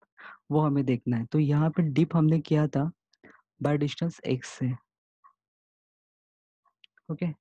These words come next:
मैंने उसको प्रेस किया था डाउनवर्ड में। So by distance X से वो displays हुआ था। So pi by four D square X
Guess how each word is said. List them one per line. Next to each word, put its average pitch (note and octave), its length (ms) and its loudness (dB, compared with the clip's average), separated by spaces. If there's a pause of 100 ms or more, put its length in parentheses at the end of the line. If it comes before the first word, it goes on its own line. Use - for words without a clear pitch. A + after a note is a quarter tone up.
(440)
मैंने C3 220 2
उसको D3+ 220 -2
प्रेस C#3+ 320 0
किया B2 240 -2
था A2 140 -8
डाउनवर्ड B2 400 2
में। A2 180 -2 (640)
So D3+ 100 -2
by C#3+ 160 -2 (100)
distance E3+ 400 -4
X C3 140 0
से - 140 -4
वो D#3+ 100 0
displays C#3+ 560 0
हुआ A2+ 160 0
था। A2+ 140 -4 (360)
So - 420 -10
pi B2+ 160 -2
by C#3 180 -2
four E3+ 280 -2
D B2+ 140 2
square C#3+ 280 -2 (140)
X - 200 -12